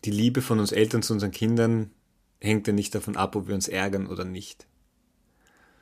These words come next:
Aber ich denke, die Kinder hinterfragen doch das ein oder andere Mal, „Hat mich der Papa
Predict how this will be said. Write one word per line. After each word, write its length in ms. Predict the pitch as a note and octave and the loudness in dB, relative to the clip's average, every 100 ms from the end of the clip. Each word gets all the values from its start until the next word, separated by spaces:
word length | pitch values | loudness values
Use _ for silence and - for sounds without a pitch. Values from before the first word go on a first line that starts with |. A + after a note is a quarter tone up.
| _ _ _ _ _ _ _ _ _ _ _ - - - - - - _ - | _ _ _ _ _ _ _ _ _ _ _ -20 -20 -20 -20 -20 -20 _ -4
Aber 160 | C3+ | 0
ich 80 | C#3 | 2
denke, 480 | C#3+ D3 C#3 D3 D3 | 4 4 8 10 10
die 100 | C3 | 8
Kinder 300 | - C#3+ C3 | 2 4 6
hinterfragen 480 | A#2+ B2 A#2 A2+ A#2+ | 4 2 4 6 6
doch 160 | B2 | 4
das 160 | - G#2+ | 2 2
ein 180 | A2+ A#2 | 4 6
oder 160 | A2+ | 6
andere 300 | A2 A2 A2+ | 4 4 4
Mal, 320 | A2 G#2+ G#2 G2+ | 6 6 4 2
„Hat 100 | A2+ | -2
mich 160 | C#3+ | -2
der 100 | A2+ | -2
Papa 520 | - D3+ D3+ D#3+ D3+ | -2 -2 2 2 2